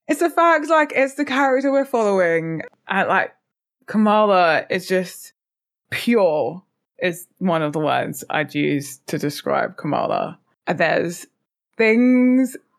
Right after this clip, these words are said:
that she does in the end that I'm like, "This is,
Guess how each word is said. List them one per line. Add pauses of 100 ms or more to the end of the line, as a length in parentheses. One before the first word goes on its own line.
(220)
that (260)
she
does
in
the
end
that (560)
I'm
like, (120)
"This
is,